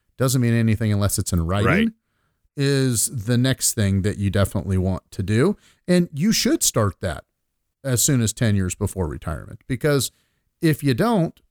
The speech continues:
Speaker 1: you're not thinking about all the different sources of income that you're gonna have. And how many years do you have to work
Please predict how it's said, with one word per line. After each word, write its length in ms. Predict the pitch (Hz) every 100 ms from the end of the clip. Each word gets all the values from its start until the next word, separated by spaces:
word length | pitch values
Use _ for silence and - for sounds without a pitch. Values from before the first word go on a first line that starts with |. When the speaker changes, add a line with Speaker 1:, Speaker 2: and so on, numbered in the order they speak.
| _
Speaker 1:
you're 180 | 127 135
not 200 | 160 156 -
thinking 300 | 180 - 127
about 200 | 120 120
all 100 | 120
the 80 | 113
different 300 | 113 117 -
sources 360 | 120 110 104
of 100 | 95
income 300 | 104 98 110 98
that 140 | -
you're 100 | 95
gonna 140 | 101
have. 300 | 101 208 - - -
And 420 | 185 127 120 190 - _ _ _ _ _ _ _ _ _
how 140 | 160
many 180 | 185 214
years 320 | 170 117 123
do 100 | -
you 80 | 117
have 220 | 104 117 -
to 80 |
work 300 | 110 101 113